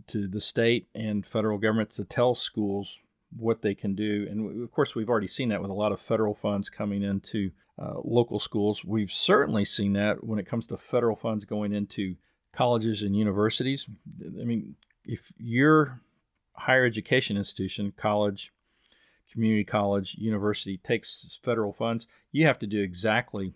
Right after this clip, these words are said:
what the federal government tells you to do. And that's all the, all the things about discrimination and women's sports, except it's not really women's sports anymore, is it? Right? Or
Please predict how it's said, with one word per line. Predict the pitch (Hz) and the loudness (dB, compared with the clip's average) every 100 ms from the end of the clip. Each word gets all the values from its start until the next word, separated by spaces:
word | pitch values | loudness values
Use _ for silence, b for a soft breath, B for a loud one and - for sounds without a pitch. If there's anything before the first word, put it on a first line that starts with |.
| _ - | _ -10
what | - 110 - | -2 -2 -2
the | |
federal | - 113 107 | 0 2 2
government | 101 104 98 - | 2 2 0 -2
tells | 107 98 104 | -2 -2 -4
you | |
to | 95 | -4
do. | 90 104 87 b b b b | 0 0 0 b b b b
And | - | -4
that's | 104 98 110 | -2 0 2
all | 104 98 | 2 2
the, | 90 95 - - _ _ _ - - | -2 -6 -10 -14 _ _ _ -20 -8
all | 113 | -4
the | 101 | -4
things | - 107 104 - | -2 -2 -2 -4
about | 98 95 | -8 -6
discrimination | - - 143 127 120 123 - 123 123 - b b b b - | -4 2 4 4 4 4 2 2 0 -4 b b b b -10
and | 117 104 101 98 92 - 107 113 - | -6 -4 -4 -6 -8 -10 -14 -14 -8
women's | 110 131 131 120 - | 0 2 4 2 2
sports, | - - 123 120 117 - - - - - | 0 2 6 6 6 2 -10 -8 -12 -8
except | 120 - 135 - | -4 0 0 -2
it's | 123 147 | -6 -4
not | 135 | -2
really | 139 117 | 0 0
women's | 101 127 175 98 | 2 0 0 -2
sports | - 101 95 - | -4 -2 -2 -4
anymore, | 98 95 104 107 | -4 -2 -2 -2
is | 127 107 | -4 -4
it? | 95 - | -10 -10
Right? | 101 - | -8 -6
Or | 120 110 | 0 0